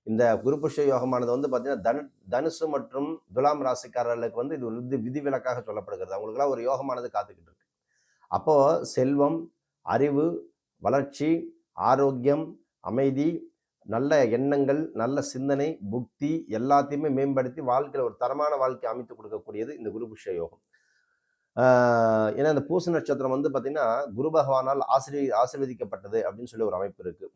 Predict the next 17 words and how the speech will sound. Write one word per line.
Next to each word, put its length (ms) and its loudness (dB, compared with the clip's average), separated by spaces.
இந்த 120 0
யோகமானது 560 4
புதிய 260 0
முயற்சிகளை 420 0
தொடங்குவதற்கு 580 -4
நான் 120 0
ஏற்கனவே 260 -6
சொல்லிட்டேன். 360 -14
இதெல்லாம் 300 -2
வந்து 200 -4
புதுசா 460 -4
ஒரு 140 -6
விஷயத்தை 300 -12
ஸ்டார்ட் 240 -8
பண்றதுக்கு 420 -16
நல்லா 240 -2
இருக்கும். 260 -10